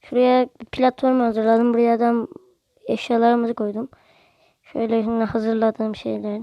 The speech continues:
malzemeler. Kusura bakmayın, bunlar unutmuşum burada. Evet.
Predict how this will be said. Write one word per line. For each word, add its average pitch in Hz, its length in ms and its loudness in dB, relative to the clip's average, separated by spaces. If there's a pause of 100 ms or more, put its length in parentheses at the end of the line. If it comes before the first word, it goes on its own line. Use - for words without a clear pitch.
(160)
malzemeler. 208 520 -10
Kusura - 320 -12
bakmayın, 202 380 -10
bunlar 202 240 -10
unutmuşum 208 600 -14
burada. 214 280 -8 (1300)
Evet. 226 480 0